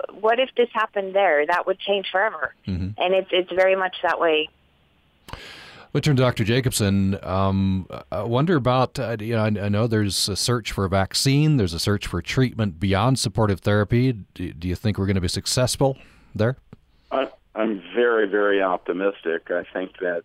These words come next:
Speaker 3: um, that's one of the, the comments I think about modern medicine, which is very different than the Middle Ages, where we had plague, where we didn't fully understand, uh, either what the cause of plague was, and as Ann pointed out, that wasn't the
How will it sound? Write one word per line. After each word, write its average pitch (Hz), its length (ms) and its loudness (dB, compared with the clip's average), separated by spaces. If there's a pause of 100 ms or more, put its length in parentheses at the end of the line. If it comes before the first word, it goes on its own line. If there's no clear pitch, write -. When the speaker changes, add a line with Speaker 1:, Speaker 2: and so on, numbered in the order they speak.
(100)
Speaker 3:
um, 90 440 -4 (320)
that's 104 200 -2
one 104 200 2
of 92 120 0
the, 85 200 2 (160)
the 101 100 -6
comments 95 540 -2
I 87 80 0
think 87 320 -6
about 87 360 0
modern 95 440 0
medicine, 82 480 0
which 85 180 -10
is 90 100 -10
very 82 260 0
different 92 540 -2
than 82 300 -2 (360)
the 87 60 -4
Middle 87 280 2
Ages, 90 400 2
where 82 180 2
we 82 140 0
had 82 280 0
plague, 90 380 0
where 82 160 0
we 80 80 -2
didn't 90 280 -6 (120)
fully 113 260 2
understand, 87 680 -4 (480)
uh, 82 160 2
either 85 480 2
what 92 320 -2
the - 80 -2
cause 127 500 -2
of 110 160 -4
plague 107 300 0
was, 104 420 4
and 78 160 -8
as - 100 -14
Ann 104 320 -4
pointed 104 280 -4
out, 101 320 2 (400)
that 95 160 2
wasn't 117 300 0
the 107 80 -2